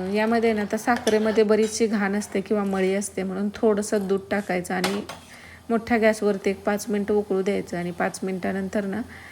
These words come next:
ही मळी बरीचशी जमा होते, अगदी काळपट काळपट खूप सगळी मळी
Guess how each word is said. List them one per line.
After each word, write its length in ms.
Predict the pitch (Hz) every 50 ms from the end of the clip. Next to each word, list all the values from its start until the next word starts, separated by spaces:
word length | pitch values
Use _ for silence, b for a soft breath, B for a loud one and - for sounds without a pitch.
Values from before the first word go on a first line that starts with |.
| B B B
ही 320 | B - - 220 214 214 214
मळी 300 | 214 214 208 202 202 208
बरीचशी 480 | 196 208 196 202 208 202 - - 233
जमा 260 | 214 214 220 202 202
होते, 360 | 208 208 208 196 190 - 190 185
अगदी 260 | 185 180 175 - 185
काळपट 420 | 180 - 196 190 180 175 - 190 180 - -
काळपट 320 | 196 185 185 - 190 190 190 - - - -
खूप 400 | - - 240 220 - - - -
सगळी 260 | - 247 220 208 202
मळी 340 | 202 202 196 190 185 190